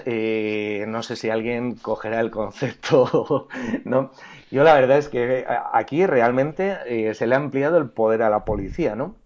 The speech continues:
Es decir, eh, muchas cosas, ¿vale? Muchas cosas, eh, sustituimos a los jueces por policías. Es decir, se sustituye la falta penal por una infracción administrativa, con lo cual te doy dos hostias, te callo, te vienes conmigo y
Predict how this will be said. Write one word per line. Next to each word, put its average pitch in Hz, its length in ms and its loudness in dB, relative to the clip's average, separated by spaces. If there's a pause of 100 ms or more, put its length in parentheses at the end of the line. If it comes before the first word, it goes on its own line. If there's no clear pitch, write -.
(200)
Es 120 160 -2
decir, 117 480 -2
eh, 117 600 -2
muchas 147 500 -2
cosas, 160 640 -2
¿vale? 143 260 -2 (320)
Muchas 127 280 -4
cosas, 208 500 -4
eh, 117 180 -2
sustituimos 117 720 -4
a 113 60 -4
los 110 140 -2
jueces 139 260 -4
por 151 240 -2
policías. 104 640 -6
Es 123 80 0
decir, 107 300 -2
se 110 120 -8
sustituye 113 760 -4
la 98 100 -10
falta 110 300 -4
penal 160 340 -4
por - 160 -6
una 117 140 -4
infracción 127 380 -4
administrativa, 143 720 -4
con 107 120 -4
lo 104 100 -2
cual 147 320 0 (340)
te 107 100 -4
doy 117 180 2
dos 123 240 0
hostias, 180 480 -6
te 107 100 -8
callo, 160 380 0
te - 100 -10
vienes 113 220 -4
conmigo 151 580 -4
y 104 360 -8